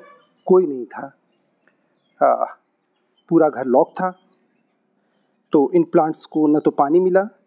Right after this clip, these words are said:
न कोई इनकी देखरेख हुई। बावजूद इसके देखिए natural environment का असर देखिए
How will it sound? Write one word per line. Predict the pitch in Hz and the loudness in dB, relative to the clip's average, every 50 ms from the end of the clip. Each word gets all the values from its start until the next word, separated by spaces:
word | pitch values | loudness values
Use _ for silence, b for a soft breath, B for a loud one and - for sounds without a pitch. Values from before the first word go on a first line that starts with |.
| _ _ _ _ _ _ _ _ _ _ - | _ _ _ _ _ _ _ _ _ _ -2
न | 151 156 | -2 -2
कोई | 143 - 156 147 139 | 0 2 0 0 0
इनकी | 139 127 - 202 190 | -2 -4 -4 -4 0
देखरेख | 156 139 - - - 123 - - | 0 0 -2 0 -6 -6 -6 -4
हुई। | 135 127 131 139 | -6 -4 -4 -2
बावजूद | 143 - - - 190 233 196 180 | 0 0 -2 0 -2 -4 -2 -2
इसके | - - - - 190 151 - _ _ _ _ _ _ _ _ _ _ _ - | -4 -4 0 -2 -2 -2 -2 _ _ _ _ _ _ _ _ _ _ _ 0
देखिए | - 165 160 - 220 208 | 0 0 2 2 0 2
natural | 170 139 135 - - 180 208 226 - | 2 2 0 0 0 0 0 0 2
environment | 160 156 143 143 147 147 156 170 175 175 | 0 2 2 2 2 2 2 0 0 0
का | - - 175 170 180 175 - - | -2 -2 0 0 -2 -4 -6 -8
असर | 151 - - 175 | -6 -2 -2 -2
देखिए | 147 135 123 - - - 147 160 | 0 0 -4 -4 -2 -2 -2 -2